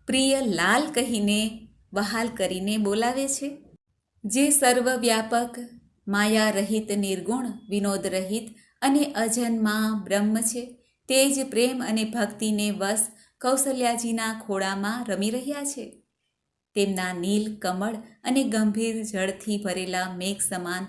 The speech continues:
શ્યામ શરીરના કરોડો કામદેવની શોભા છે.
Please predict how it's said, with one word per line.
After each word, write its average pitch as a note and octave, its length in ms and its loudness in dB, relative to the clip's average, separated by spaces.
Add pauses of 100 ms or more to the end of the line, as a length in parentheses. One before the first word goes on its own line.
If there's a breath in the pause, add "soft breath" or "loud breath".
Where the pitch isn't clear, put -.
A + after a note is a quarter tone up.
(380 loud breath)
શ્યામ A#3+ 320 2 (120)
શરીરના G#3 840 -2
કરોડો B3 440 2
કામદેવની G3+ 760 0
શોભા G3+ 460 0
છે. - 380 -6